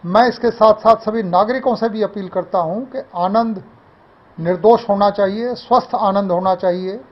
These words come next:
आप अपने दोस्तों के साथ रहें, अपने परिवार के साथ रहें. ख़ास तौर पे अनजाने लोगों के साथ युवक, युवतियाँ, युवतियाँ ना आ-, आए जाएं. किसी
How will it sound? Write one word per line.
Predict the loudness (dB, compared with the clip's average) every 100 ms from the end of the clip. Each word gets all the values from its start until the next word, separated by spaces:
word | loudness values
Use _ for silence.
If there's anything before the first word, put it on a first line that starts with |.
| _ _ _ _ 0
आप | 0 0
अपने | -4 -6
दोस्तों | -4 -4 -4 -4
के | -4
साथ | 0 0 0
रहें, | -4 -4
अपने | -8 -8 -10
परिवार | -8 0 2 2
के | 0
साथ | 0 0 0
रहें. | -2 -2 -6 -12 _ _ _ _ _ _ _ _ _ 2
ख़ास | 6 6 6
तौर | 4
पे | 4 2 2 2 -4 -14 _ _ _ _ _ _ _ _ _ _ _ _ -2
अनजाने | 0 6 6 8 6
लोगों | 6 4 2
के | -2 -2
साथ | 4 6 6 2 -16 _ _ _ _ _ _ _ _ _ -14
युवक, | -2 4 4 4
युवतियाँ, | -6 -4 -2 0 2 0 -2 -6
युवतियाँ | -6 -6 -4 0 2 0 -6 -18 _ _ -20
ना | -10 4 6
आ-, | 8 6 2 2 -6 -4
आए | 2 2 4
जाएं. | 4 4 2 -4 -12 _ -20 _ _ _ _
किसी | -8 -2 0 0 -2 -8